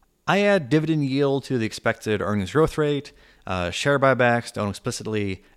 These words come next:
enter my valuation. I already deduct cash from enterprise value, which implies I believe it will be put to good use. Perhaps it's the wrong way to look at it. I'm always looking to improve my process. And if a company is issuing a lot of shares, I've probably already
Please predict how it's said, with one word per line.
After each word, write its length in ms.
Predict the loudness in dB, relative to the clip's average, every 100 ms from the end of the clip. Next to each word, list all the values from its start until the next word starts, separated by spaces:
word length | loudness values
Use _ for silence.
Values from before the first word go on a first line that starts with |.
| -4
enter 240 | -2 0
my 120 | 0
valuation. 840 | 2 0 0 -2 -2 -2 -4 -4 -2
I 80 | 0
already 160 | 0
deduct 320 | 0 -2 -4 -4
cash 380 | -2 -2 -2
from 160 | -6 -6
enterprise 360 | -6 -4 -4 0
value, 440 | 0 2 0 -4 -10 -20 -20 -20 _
which 180 | -6 -4
implies 460 | -2 0 2 0
I 80 | -2
believe 280 | -6 -6 -6
it 40 |
will 80 | -8
be 60 | -8
put 160 | -10
to 80 | -8
good 180 | -6 -6
use. 460 | -6 -6 -8 -12 -16 _ _ -20 -18 -6
Perhaps 400 | 0 2 2 -2
it's 120 | -2
the 60 |
wrong 120 | 0 0
way 80 |
to 80 | 0
look 160 | 0 2
at 160 | 2
it. 160 | 0 -2
I'm 140 | -2 0
always 140 | 0
looking 200 | -2 -2
to 60 | -2
improve 320 | -2 -2 0
my 100 | -2
process. 560 | 0 0 2 0 -2 -12 _ -20 -20 -4
And 120 | -2
if 80 | 0
a 60 | 2
company 320 | 2 2 2
is 100 | 2
issuing 440 | 2 2 2 2
a 40 | 4
lot 200 | 4 4
of 60 |
shares, 440 | 0 0 0 -2 -2
I've 200 | -6 -4
probably 340 | -2 -2 -2
already 340 | -4 -6 -8